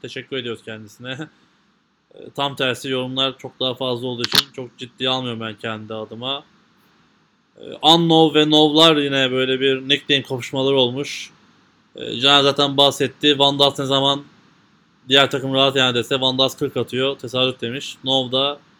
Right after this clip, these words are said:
totem yapmıştır belki de yorum yapmış. E, bu hafta yorum konusunda zayıf bir hafta olmuş diyelim. Bütün yorumlar <laughs> diğer trash'e kaymış görünüyor.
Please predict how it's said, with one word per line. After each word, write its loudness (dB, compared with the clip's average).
totem -4
yapmıştır -8
belki -8
de -6
yorum -6
yapmış. -12
E, -16
bu 2
hafta -2
yorum 0
konusunda -8
zayıf -2
bir -2
hafta -4
olmuş -10
diyelim. -8
Bütün -8
yorumlar -2
<laughs> -12
diğer 2
trash'e -4
kaymış -8
görünüyor. -8